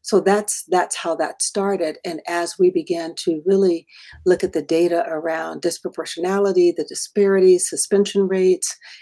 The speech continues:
and digging deeper into why these things are happening, and really identifying that the first step to any suspension or expulsion is with the teacher.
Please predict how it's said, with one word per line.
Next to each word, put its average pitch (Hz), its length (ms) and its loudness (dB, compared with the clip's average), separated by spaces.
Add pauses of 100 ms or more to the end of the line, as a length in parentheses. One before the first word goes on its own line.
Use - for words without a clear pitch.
(160)
and 170 160 -2
digging 160 400 0
deeper 196 340 2
into 160 240 -6
why 170 320 -2
these 180 220 4
things 170 280 -4
are 160 80 -6
happening, 185 640 0 (400)
and 202 300 4
really 302 320 2
identifying 156 960 -2 (300)
that - 160 -2
the - 100 2
first - 480 0
step 180 400 -2 (120)
to - 260 0
any 202 180 6
suspension 170 720 -4 (140)
or 156 160 -4
expulsion 147 840 -2 (460)
is 185 200 2
with 170 120 2
the 165 100 -8
teacher. - 480 -6